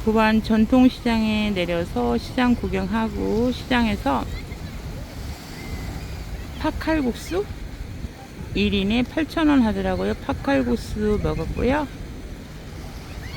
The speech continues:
두 시간 정도 시간 소요한 다음 다시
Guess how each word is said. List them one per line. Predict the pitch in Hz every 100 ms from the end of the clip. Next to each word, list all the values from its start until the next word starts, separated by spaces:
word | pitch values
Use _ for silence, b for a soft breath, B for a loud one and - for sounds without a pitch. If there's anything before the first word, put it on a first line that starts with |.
| 1077 1077 1077 1077 - - - - - - - -
두 | 220
시간 | 208 233 220 208
정도 | 196 185 190
시간 | - 220 214
소요한 | 208 254 233 208 180
다음 | 180 202 262 277 302 - - - - - - - - - - - - - - - 82 80 85 - - - - - - - - - 988 - - - - - - - - - - - - - - -
다시 | 170 165 - 233 247 269 269